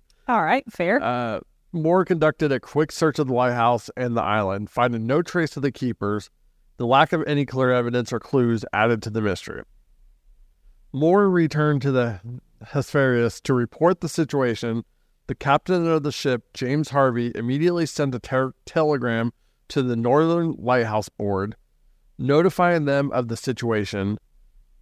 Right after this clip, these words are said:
Speaker 2: "A dreadful accident has happened at Flamen's.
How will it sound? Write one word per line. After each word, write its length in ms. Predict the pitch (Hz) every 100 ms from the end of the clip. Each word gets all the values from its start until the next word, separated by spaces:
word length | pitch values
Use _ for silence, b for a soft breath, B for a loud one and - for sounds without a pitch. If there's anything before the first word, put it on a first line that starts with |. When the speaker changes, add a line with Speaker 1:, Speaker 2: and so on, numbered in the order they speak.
| -
Speaker 2:
"A 80 | 110
dreadful 540 | 123 127 156 - 190
accident 520 | 131 123 - 131 127 120
has 140 | 117
happened 400 | - 117 117 123
at 100 | 113
Flamen's. 640 | - 113 95 76 58 -